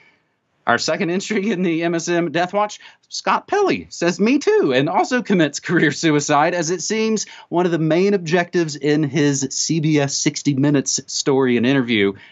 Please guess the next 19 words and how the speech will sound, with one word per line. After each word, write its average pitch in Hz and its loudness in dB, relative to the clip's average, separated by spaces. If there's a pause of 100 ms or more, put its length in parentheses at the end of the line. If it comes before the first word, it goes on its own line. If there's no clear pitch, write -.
(160)
with 113 -2
Andrew 110 0
McCabe 127 0
was 113 -2
to 135 -2
paint 156 0
him 147 2
as 131 -2
a 139 0 (260)
heroic 143 0
patriot 139 0
defending 139 0
America 135 2
against 135 -2
the 147 0
wicked, 143 -2
shape-shifting, 147 -2
all-powerful 180 0
Russia, 185 0